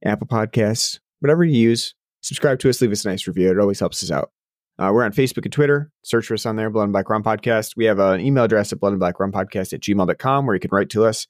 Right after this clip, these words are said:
Let us know what you like, what you don't like, what movies you want us to consider. Uh, and you can always donate to us on our Patreon page at patreon dot com slash blood and black rum podcast, or on our Spotify page, anything you donate will go back towards beer, so we appreciate that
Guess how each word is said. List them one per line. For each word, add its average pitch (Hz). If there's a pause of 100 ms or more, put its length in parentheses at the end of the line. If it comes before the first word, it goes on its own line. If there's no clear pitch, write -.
(260)
Let 82
us -
know 104
what 98
you 117
like, 160
what 135
you -
don't 175
like, 165
what 160
movies 139
you 135
want 135
us 131
to -
consider. 135 (720)
Uh, 110
and 170
you 175
can 180
always 190
donate 208
to 127
us 107
on 110
our 104
Patreon 135
page 92
at 98
patreon 113 (140)
dot -
com 113
slash 107
blood 113
and 110
black 107
rum 113 (280)
podcast, 117
or 160
on 139
our 135
Spotify 120
page, 110
anything 135
you 110
donate 101
will 95
go 90
back 87
towards -
beer, 110
so -
we 78 (220)
appreciate 107
that 95